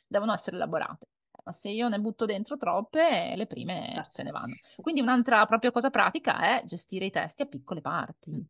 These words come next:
Speaker 1: no? E gestirli, leggerli, elaborarli, schematizzarli, la-, dividere le informazioni e, e poi andare avanti,
Speaker 2: Sì,
Speaker 1: ma
Speaker 2: sì.
Speaker 1: non tutto in blocco assieme, perché ora che ho finito,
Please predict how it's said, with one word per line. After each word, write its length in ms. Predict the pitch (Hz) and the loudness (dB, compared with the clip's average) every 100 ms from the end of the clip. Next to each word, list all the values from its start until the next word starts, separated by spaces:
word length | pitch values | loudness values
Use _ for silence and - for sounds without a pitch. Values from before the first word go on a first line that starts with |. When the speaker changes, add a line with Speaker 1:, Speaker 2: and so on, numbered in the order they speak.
| _ _ _ | _ _ _
Speaker 1:
no? 240 | 160 214 - | -2 0 2
E 420 | 196 214 - - _ _ | 4 6 4 -8 _ _
gestirli, 600 | - 160 226 302 247 143 | -14 -8 -4 -4 -4 -4
leggerli, 560 | 139 170 254 175 151 - | 0 2 0 -2 -8 -8
elaborarli, 640 | 190 180 165 170 220 254 | -6 -4 -2 -2 0 -2
schematizzarli, 880 | 175 - 160 - 147 151 190 226 180 | -6 -10 -12 -12 -10 -2 0 0 -2
la-, 140 | 151 - - - _ | -8 -10 -18 -20 _
dividere 580 | - 180 160 175 262 208 | -8 -8 -6 -2 0 0
le 80 | 175 | -2
informazioni 520 | 170 165 175 - 359 480 - _ _ _ _ | -6 -8 -6 -4 -4 -4 -10 _ _ _ _
e, 200 | 190 - | -14 -14
e 160 | - _ | -20 _
poi 300 | 381 494 220 | 2 2 0
andare 220 | 190 170 | -2 -2
avanti, 600 | 170 151 165 - 151 147 - _ _ | -2 -4 -6 -10 -10 -10 -14 _ _
Speaker 2:
Sì, 100 | - | -2
Speaker 1:
ma 40 | |
Speaker 2:
sì. 40 | 196 | 4
Speaker 1:
non 480 | 349 208 180 160 - _ _ | 4 4 -2 -4 -6 _ _
tutto 400 | _ 202 - - | _ -12 -8 -4
in 160 | 180 175 | -4 -2
blocco 420 | 170 170 170 - | 2 2 2 -4
assieme, 440 | 175 - 165 156 156 | -8 -6 -6 -6 -10
perché 200 | - 202 | -10 -4
ora 180 | 220 180 | -2 -2
che 80 | |
ho 40 | 180 | -6
finito, 760 | - 220 170 - 180 214 277 | -6 -6 -6 -6 -2 0 0